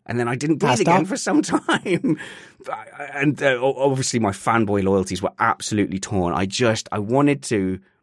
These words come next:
Speaker 1: the only thing I didn't want to see was <laughs> Perez somehow just clumsily understeering and punting Hamilton off on an easy overtake. But actually, the racing was,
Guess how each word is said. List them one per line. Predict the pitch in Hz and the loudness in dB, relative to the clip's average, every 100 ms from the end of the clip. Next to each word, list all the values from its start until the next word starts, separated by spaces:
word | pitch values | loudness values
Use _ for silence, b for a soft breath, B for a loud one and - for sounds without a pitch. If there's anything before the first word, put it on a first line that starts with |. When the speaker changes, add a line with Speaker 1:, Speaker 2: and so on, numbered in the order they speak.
| - | -8
Speaker 1:
the | 131 | 0
only | 175 202 | 0 2
thing | 175 | 0
I | 165 | 0
didn't | 160 147 | 2 2
want | 98 87 | 2 0
to | |
see | 73 80 101 b b b - | 0 0 0 b b b -6
was | 120 135 | -2 -2
<laughs> | |
Perez | - - 139 - 160 - | -4 -2 -2 0 -2 0
somehow | 131 127 - 107 107 104 B B B | 0 2 2 4 4 0 B B B
just | - 104 - - - | -2 -2 -4 -14 -8
clumsily | - 107 107 101 98 | 0 0 2 0 0
understeering | 101 104 98 - 101 92 92 | 2 0 0 0 0 2 0
and | - | -2
punting | 101 76 87 | -2 -2 -2
Hamilton | 90 87 98 | -4 -2 -2
off | 85 76 | -2 0
on | 90 | -2
an | 85 | 0
easy | 85 85 80 | -2 -2 -2
overtake. | 78 80 76 76 | -2 -4 -8 -4
But | 101 | -2
actually, | 135 - 80 | -2 -2 -6
the | 82 | -6
racing | 85 120 147 - 92 | -4 -4 -2 -4 -8
was, | - | -10